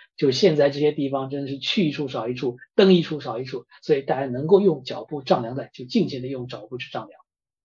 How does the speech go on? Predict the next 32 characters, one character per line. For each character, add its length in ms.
呃， 160
那 100
么 200
应 180
县 160
木 100
塔， 320
我 80
们 300
一 40
般 160
给 120
它 120
一 40
个 100
评 240
价， 220
就 100
是 120
全 280
世 140
界 160
木 240
结 180
构 160
建 180
筑 60
的 100
最 200
高 180
水 140
平， 180